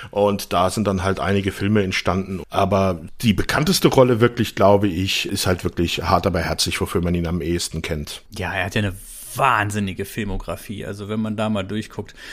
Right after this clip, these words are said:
Speaker 2: das geht schon ja in den fünfzigern los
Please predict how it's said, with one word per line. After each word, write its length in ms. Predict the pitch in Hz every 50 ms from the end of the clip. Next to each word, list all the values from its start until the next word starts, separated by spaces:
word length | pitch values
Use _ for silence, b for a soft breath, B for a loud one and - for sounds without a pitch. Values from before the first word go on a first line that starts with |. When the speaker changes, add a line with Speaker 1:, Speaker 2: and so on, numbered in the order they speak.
| B B B B
Speaker 2:
das 220 | - - - - -
geht 240 | 127 120 113 - -
schon 340 | - 117 107 104 104 98 95
ja 140 | 98 101
in 60 | 101 101
den 460 | 101 101 104 92 85 101 113 107 110
fünfzigern 840 | - - - - - - 156 156 147 143 - - 139 123 123 117 117
los 520 | 113 113 120 127 135 135 135 131 135 -